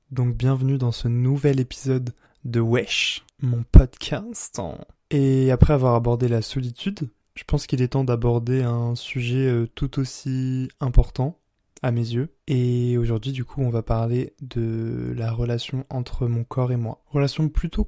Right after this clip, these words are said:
compliquée, on va pas se mentir. Je dirais que maintenant, ça va beaucoup mieux. Mais il y a eu des petites périodes où, euh, c'était pas ça. We were on a break.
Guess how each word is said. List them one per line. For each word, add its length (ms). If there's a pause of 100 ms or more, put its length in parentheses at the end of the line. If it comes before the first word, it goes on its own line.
(120)
compliquée, 720 (100)
on 60
va 100
pas 140
se 100
mentir. 320 (160)
Je 120
dirais 280
que 140
maintenant, 480
ça 180
va 140
beaucoup 320
mieux. 280 (140)
Mais 680
il 60
y 60
a 60
eu 160
des 140
petites 260
périodes 580
où, 280
euh, 800
c'était 180
pas 140
ça. 260 (160)
We 180
were 300
on 140
a 40
break. 760